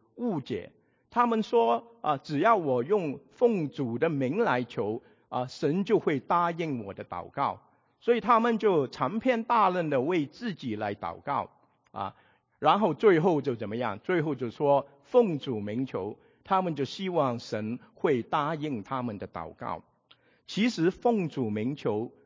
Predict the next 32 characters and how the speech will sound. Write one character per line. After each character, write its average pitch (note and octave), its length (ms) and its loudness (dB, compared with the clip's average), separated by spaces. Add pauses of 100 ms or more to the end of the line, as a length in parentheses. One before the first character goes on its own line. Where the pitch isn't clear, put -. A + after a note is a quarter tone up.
的 E3 100 -2
意 D3 280 -4
思 E3 380 -6 (280)
就 F#3 160 4
是 C3+ 240 -4
照 E3+ 420 4
着 A#2+ 300 -4
神 G#2+ 340 -8
的 C3+ 140 -4
旨 F#2+ 500 -12
意 D#3+ 320 -4
来 F2+ 260 -6
求。 - 260 -14 (840)
啊， D3 120 2
有 A#2+ 120 2
人 B2 160 0
说 F#3 300 2
：“哎 E3+ 60 -2
呀， D3+ 160 0
袁 A#2 200 -2
牧 D3+ 140 -2
师， E3 340 -6 (540)
啊， A2 220 -6
你 C3 160 2
哪 C3 320 0
里 G#3 180 0
看 E3+ 260 -2
见 D3 240 0
奉 D3 280 -6
主 A#2+ 120 -8
名 G#2+ 240 -6
求 A2+ 360 -6